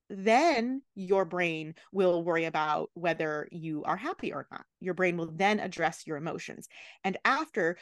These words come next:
you feel safe and you're happy, then it can chase your goals. Then it can achieve things. And most often, the biggest mistake I think people make, especially when recovering from trauma,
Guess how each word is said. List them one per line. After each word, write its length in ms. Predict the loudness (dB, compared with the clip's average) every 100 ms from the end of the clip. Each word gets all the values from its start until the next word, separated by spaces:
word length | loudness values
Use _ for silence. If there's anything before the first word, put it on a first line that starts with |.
| _
you 120 | -8
feel 240 | -2 -2 -2
safe 600 | -2 -2 0 0 -4 -20 _ _
and 120 | -4
you're 140 | 0 -2
happy, 640 | -2 -4 -2 -2 -4 -6 -14
then 720 | -8 0 2 4 2 0 0
it 120 | -4 -4
can 140 | -6
chase 360 | -2 -4 -2 -6
your 80 |
goals. 400 | -6 -6 -6 -10 -12
Then 400 | -2 2 2 2
it 140 | -4
can 200 | -6 -8
achieve 360 | -8 -8 -10 -10
things. 460 | -16 -16 -18 -20 -20 -20 -20 -20 -20 _
And 200 | -4 -4 -6 _
most 440 | 0 6 6 4 0
often, 560 | 0 2 2 2 2 -8 _ _
the 100 | -8 -4
biggest 360 | -2 0 0 -2
mistake 320 | -2 -2 -2
I 60 | -2
think 200 | -6 -8
people 360 | -8 -8 -8 -6
make, 340 | -2 -2 -4
especially 540 | -8 -10 -4 -2 -2 -4
when 140 | -4
recovering 420 | -6 -6 -8 -8 -10
from 140 | -12
trauma, 480 | -8 -4 -2 -2 -4